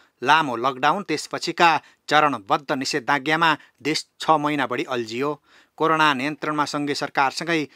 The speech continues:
प्रदेश र स्थानीय सरकारले पनि राम्रै रकम खर्च गरे। सङ्घीय सरकारले खर्च नगरेको भन्दै काठमाडौँमा ठुला ठुला प्रदर्शन पनि भए। तर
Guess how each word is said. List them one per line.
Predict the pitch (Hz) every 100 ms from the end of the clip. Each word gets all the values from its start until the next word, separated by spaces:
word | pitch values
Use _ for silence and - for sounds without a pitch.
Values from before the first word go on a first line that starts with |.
| _ _
प्रदेश | 151 147 160 151
र | 127
स्थानीय | - - 147 135
सरकारले | - 139 147 127 127
पनि | 165 165 147 _ -
राम्रै | 135 208 220 175
रकम | 147 147 143
खर्च | 127 - 117
गरे। | 113 135 143 _ _ _
सङ्घीय | - 147 143
सरकारले | - 131 147 143 139
खर्च | 139 - 135
नगरेको | 139 139 139 120
भन्दै | - 160 165 147 - _ 160
काठमाडौँमा | 147 151 139 135 143
ठुला | - - 147 143
ठुला | 135 139 139
प्रदर्शन | - 135 131 143 131
पनि | 147
भए। | 123 - 135 147 _ _ _ -
तर | 170 175